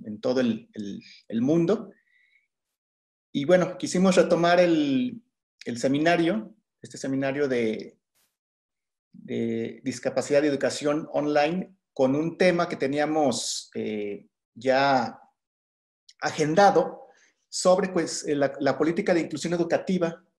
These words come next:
tanto en, en México como Brasil. Para ello nos acompaña, eh, Junio Ora Concenciao, de la Universidad, eh, Federal de Espíritu Santo. Él, cuando, él, bueno, él, este, se,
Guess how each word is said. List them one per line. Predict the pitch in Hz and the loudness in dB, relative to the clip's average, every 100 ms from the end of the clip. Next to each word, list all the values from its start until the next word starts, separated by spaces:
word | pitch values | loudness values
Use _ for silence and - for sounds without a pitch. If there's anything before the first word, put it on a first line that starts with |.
| _ | _
tanto | - 123 117 117 127 | -6 -2 -2 -2 -2
en, | 123 120 120 120 120 117 - | -2 -2 -2 -2 -2 -6 -12
en | 123 120 127 | -6 -4 -4
México | 139 - - | -6 -8 -10
como | - 127 | -4 -2
Brasil. | 123 127 - 185 185 - _ _ _ _ | 0 -2 0 -2 -4 -12 _ _ _ _
Para | - 120 | -4 0
ello | 139 156 | 0 -2
nos | 143 | -4
acompaña, | 151 147 143 170 165 170 190 - - _ _ _ _ - | -6 -6 0 2 2 0 -2 -6 -16 _ _ _ _ -10
eh, | 120 117 113 - - _ _ _ _ _ - | -6 -4 -6 -8 -14 _ _ _ _ _ -14
Junio | - 151 160 151 | -8 -4 0 2
Ora | 156 151 135 - - _ | 4 2 0 -8 -20 _
Concenciao, | - 117 127 117 147 165 214 - | -16 -12 -10 -2 2 2 0 -8
de | 117 113 110 104 - - | -6 -4 -4 -8 -14 -10
la | 110 | -6
Universidad, | 113 113 123 123 131 - - - | -6 -6 -2 0 0 -4 -14 -10
eh, | |
Federal | 120 120 120 123 | -6 -2 0 0
de | 127 123 | 0 -2
Espíritu | 110 - 135 139 | -2 -6 -12 -8
Santo. | 135 151 139 196 226 - _ _ _ - | 0 0 2 -2 -6 -12 _ _ _ -8
Él, | 120 127 117 113 _ | -4 -4 -6 -10 _
cuando, | 117 110 110 - | -10 -10 -10 -10
él, | 120 123 | -10 -4
bueno, | 131 117 113 | -2 -4 -6
él, | 120 120 | -10 -8
este, | 117 110 | -8 -10
se, | 107 104 101 - | -10 -10 -10 -12